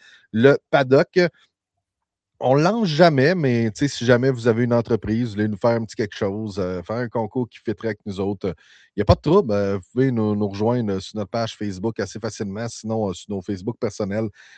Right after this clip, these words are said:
euh, Jean-Michel et moi, on est, on est assez joignables, là. Euh, je pense qu'on, il y a le groupe. D'ailleurs, euh, cherchez-moi pas dans la communauté Messenger, mon compte va plus là-dessus. Faudrait que je m'en crée un autre. Euh,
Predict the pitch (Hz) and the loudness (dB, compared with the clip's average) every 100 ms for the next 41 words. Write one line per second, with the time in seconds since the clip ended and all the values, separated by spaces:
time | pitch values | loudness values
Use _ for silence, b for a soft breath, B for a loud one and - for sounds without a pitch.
0 | B 82 87 82 104 101 - 117 98 90 | B -8 -6 -6 -6 -6 0 0 0 -2
1 | 110 101 87 87 87 87 85 92 - 127 | -2 -2 -4 -6 -8 -8 -10 -10 -6 -4
2 | 113 101 98 117 107 110 104 87 80 110 | -2 -2 -4 -6 -4 -2 -2 -4 -6 -6
3 | 110 - 92 85 b b b - 120 123 | -8 -6 -6 -8 b b b 2 2 4
4 | 131 202 - 107 127 175 214 160 - _ | 4 4 2 0 4 6 8 6 0 _
5 | - 110 110 - 190 - 185 170 147 190 | -14 -8 -6 -2 -2 2 2 2 0 2
6 | 180 139 131 139 135 123 _ 131 135 131 | 2 2 2 2 0 -6 _ -2 0 2
7 | 156 135 123 123 143 156 123 107 - 147 | 2 0 -2 -2 0 0 0 0 0 0
8 | 151 135 110 104 110 - 139 117 - 139 | 0 -4 -8 -2 -2 0 -2 -2 -2 -10
9 | 135 101 123 139 131 117 - 135 113 107 | -4 -4 -4 -2 -2 -2 -2 0 2 0
10 | 123 135 _ b b b b - 98 98 | -4 -6 _ b b b b -10 -8 -6
11 | 95 95 92 | -6 -6 -8